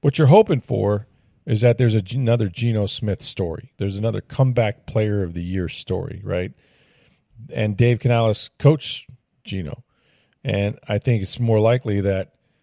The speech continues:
you know, like, the other quarterback, Drew Lock, would be coming here besides G-, before Geno. But you're hoping that you can find someone like that, that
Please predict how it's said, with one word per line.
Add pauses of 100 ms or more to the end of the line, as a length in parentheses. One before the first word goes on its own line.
(380)
you
know, (220)
like, (380)
the
other
quarterback,
Drew
Lock,
would
be
coming
here
besides
G-,
before
Geno. (580)
But (720)
you're
hoping
that
you
can
find
someone
like
that,
that